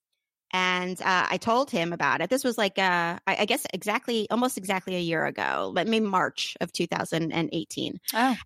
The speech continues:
Speaker 1: And, um, yeah. And I said to him, you know, I, I, I thought he was gonna be like, "You're ridiculous. That's crazy." And I said to him, I'm like, "Why don't we start a podcast?" And he was sort of like, "You know, maybe that's not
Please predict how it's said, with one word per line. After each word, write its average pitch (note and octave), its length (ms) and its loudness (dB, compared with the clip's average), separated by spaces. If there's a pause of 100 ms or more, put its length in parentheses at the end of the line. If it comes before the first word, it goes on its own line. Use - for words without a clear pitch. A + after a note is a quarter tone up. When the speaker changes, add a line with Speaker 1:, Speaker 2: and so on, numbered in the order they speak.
Speaker 1:
And, F#3 460 2 (160)
um, F3 420 2
yeah. C4+ 320 2
And G#3 140 0
I F#3+ 240 0
said G3+ 320 -6
to G3+ 80 -6
him, F#3 560 -2
you A#3 80 0
know, G3+ 180 2
I, - 120 2 (220)
I, - 160 -4
I G3 140 0
thought C4 220 2
he A#3+ 100 -2
was F#3+ 140 -2
gonna F#3 120 -2
be F3 120 0
like, E3+ 160 0
"You're E3 140 -4
ridiculous. F3+ 640 -2
That's - 200 -8
crazy." G3+ 640 -2
And F3 80 -2
I F#3+ 60 0
said B3 160 -4
to G4+ 40 0
him, E4+ 60 -2
I'm G#3 100 0
like, G#3 180 -4
"Why F3 280 2
don't C4+ 180 -2 (100)
we D#3+ 220 -2
start F#3+ 260 -4
a D#4 60 -2
podcast?" D4 380 -2
And F3+ 80 -2
he G#3+ 140 0
was A3+ 140 0
sort G#3+ 180 0
of G#3 60 -2
like, G#3 220 0 (540)
"You B3 80 2
know, C#4 100 2
maybe B3 300 2
that's D4 340 -2
not F3 380 2